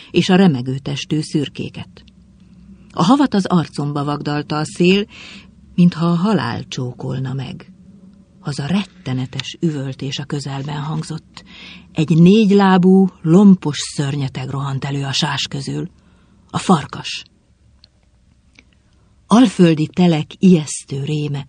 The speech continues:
aludni nem akaró gyerekek elaltatója, a farkas rávetette magát az egyik szürkére. A nyakába harapott,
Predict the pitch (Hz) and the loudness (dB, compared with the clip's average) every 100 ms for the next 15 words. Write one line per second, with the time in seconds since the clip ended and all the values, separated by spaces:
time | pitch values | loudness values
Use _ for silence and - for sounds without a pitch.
0 | _ _ _ _ _ 190 175 160 147 151 | _ _ _ _ _ 2 2 0 -2 -2
1 | 143 143 139 135 147 139 139 135 - 139 | -4 -6 -6 -4 -4 -6 -8 -10 -8 -6
2 | 131 - 135 - 151 151 180 - - - | -6 -8 -10 -6 -4 -4 -4 -8 -20 -20
3 | - - - - - 240 349 262 226 196 | -20 -20 -18 -12 0 2 4 0 0 2
4 | 214 147 - - - - 156 180 165 - | 2 2 -2 -12 -10 -4 0 0 -2 -6
5 | 151 147 143 135 - 135 131 135 147 143 | -8 -8 -10 -14 -14 -16 -16 -18 -16 -20
6 | _ _ _ _ _ _ _ - 135 139 | _ _ _ _ _ _ _ -12 -8 -6
7 | - 175 175 196 214 214 247 254 _ | -2 0 2 2 2 2 2 0 _